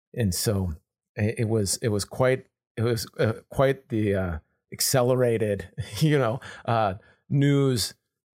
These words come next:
how, how newsworthy it was. Not even newsworthy. I mean, it was, it was life-changing, right? You went from, "Hey, we kinda know this thing that's going on in, uh, in, in Asia and a few other countries," to, "It's in Montana and we're shut down,"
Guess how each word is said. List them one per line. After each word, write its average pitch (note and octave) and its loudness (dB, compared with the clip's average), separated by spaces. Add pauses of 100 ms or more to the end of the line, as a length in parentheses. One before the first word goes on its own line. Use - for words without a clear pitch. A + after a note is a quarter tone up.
how, B2 0
how A2+ 2
newsworthy A#2+ 2
it G#2+ 0
was. A2 2
Not C#3 2
even A2+ 0
newsworthy. A2 2
I G#2+ 0
mean, A#2+ 0
it A2 2
was, G2+ 0
it G#2+ -4
was G2 -4
life-changing, E2 -2
right? G2+ -2
You G#2+ -2
went A2 -4
from, G2 -4 (640)
"Hey, C#3 -4
we C3+ -2
kinda F#3 0
know E3+ 2
this D3+ 0
thing C#3+ 0
that's C#3 -4
going B2 -2
on B2 0
in, G2+ 0
uh, G2 -2
in, F#2 -4
in G2 -2
Asia C3+ -2
and B2+ 0
a G#2+ -2
few A2+ -2
other G#2 0
countries," A2 -2
to, A2+ -2
"It's G2+ -2
in A#2+ 0
Montana G#2+ 0
and F#2 -2
we're F#2+ -2
shut E2+ -2
down," B1+ -6